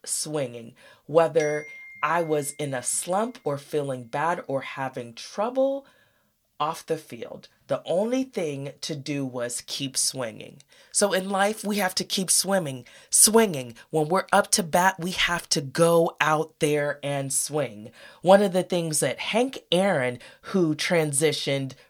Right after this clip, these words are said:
recently, said, "My motto was always to keep swinging, whether I was in a slump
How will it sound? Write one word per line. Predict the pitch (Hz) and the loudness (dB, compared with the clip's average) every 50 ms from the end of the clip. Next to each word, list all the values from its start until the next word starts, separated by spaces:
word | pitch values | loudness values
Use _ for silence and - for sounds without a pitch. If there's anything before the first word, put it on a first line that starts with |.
| - | -8
recently, | 143 151 165 165 147 - - 147 135 - 135 143 139 131 131 | -4 -2 -2 -2 -2 -2 -4 -4 -6 -6 -6 -6 -4 -4 -4
said, | - - - 151 135 131 131 131 131 135 - _ _ _ _ _ - | -4 -2 0 0 0 0 0 -2 -4 -8 -18 _ _ _ _ _ -4
"My | 147 156 160 196 247 | 0 2 4 4 4
motto | 277 240 180 160 147 143 143 139 | 2 0 0 0 0 0 0 0
was | 139 135 131 147 139 139 - - _ _ | 0 0 -2 -2 -2 -2 -4 -8 _ _
always | - 185 208 214 196 180 151 147 143 - - | 0 0 0 0 0 0 0 0 0 -2 -4
to | - 147 | -6 -6
keep | 139 - - - 196 202 202 | -6 -6 -6 -4 -4 -4 -2
swinging, | - - - - 170 170 147 135 131 123 117 120 - - - - _ - | 0 0 0 0 0 0 0 -2 -4 -8 -12 -12 -14 -18 -20 -16 _ 4
whether | 151 156 151 143 151 147 147 143 139 - - _ _ _ _ - | 6 6 6 6 6 2 2 2 0 -4 -8 _ _ _ _ 0
I | 143 160 170 | 2 4 4
was | 156 147 151 143 135 - | 4 4 2 2 0 -2
in | - - 143 135 | -4 -4 -4 -2
a | 131 120 | -2 -2
slump | - - - - - 160 165 190 220 269 - - | -2 -2 -2 -2 0 0 0 0 0 -2 -6 -14